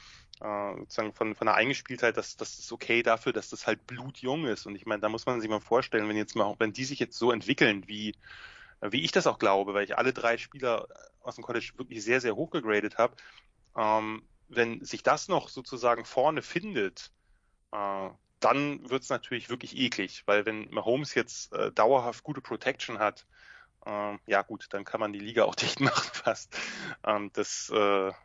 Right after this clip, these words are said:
ja, also die Chiefs müssen gucken, dass sie irgendwo noch ihren, ihren dritten Skillplayer herkriegen.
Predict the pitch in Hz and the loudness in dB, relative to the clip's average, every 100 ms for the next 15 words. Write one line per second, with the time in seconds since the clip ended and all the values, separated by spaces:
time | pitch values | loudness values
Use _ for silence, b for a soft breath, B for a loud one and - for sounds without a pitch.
0 | _ - 104 104 _ - 120 101 101 - | _ 2 2 2 _ -8 -6 -6 -12 -20
1 | - - 110 - 139 - 123 120 - 143 | -20 -14 -10 -8 -8 -8 -8 -2 -2 2
2 | 110 - 123 131 131 123 - 127 117 117 | 2 2 0 0 2 2 2 2 0 0
3 | 117 113 123 110 - 135 156 170 151 143 | -4 -2 -4 -4 2 2 6 8 8 6
4 | 147 131 | 0 -2